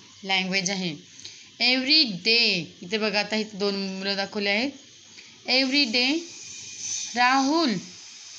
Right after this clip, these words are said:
and his little brother go to the temple. आता यातल्या ह्या मुलाचं नाव आहे राहुल. तो त्याच्या भावासोबत कुठे जातो?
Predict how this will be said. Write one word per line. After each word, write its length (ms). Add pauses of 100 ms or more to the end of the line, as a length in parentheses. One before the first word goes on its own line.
(1160)
and 280 (120)
his 200 (380)
little 540
brother 460 (800)
go 240 (260)
to 160
the 160 (480)
temple. 460 (1000)
आता 180
यातल्या 260
ह्या 120
मुलाचं 560
नाव 260
आहे 240
राहुल. 680 (520)
तो 100
त्याच्या 300
भावासोबत 960 (560)
कुठे 240
जातो? 560